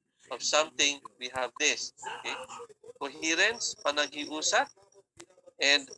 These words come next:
purposefulness, katuyuan. Okay? That's math. Earlier, there was a definition that mathematics is a study of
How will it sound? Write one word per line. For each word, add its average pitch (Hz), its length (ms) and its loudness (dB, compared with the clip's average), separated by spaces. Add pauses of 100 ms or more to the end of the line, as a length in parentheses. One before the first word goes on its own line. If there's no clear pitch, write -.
(240)
purposefulness, 156 960 0 (240)
katuyuan. 135 640 0 (560)
Okay? 127 240 -6 (540)
That's 127 180 -4
math. 135 320 0 (1040)
Earlier, 170 540 6
there 156 160 4
was 156 320 0
a - 20 -2
definition 156 760 -2
that 135 160 -2 (840)
mathematics 156 680 2
is 147 180 4
a 147 60 4
study 139 320 6
of 135 80 4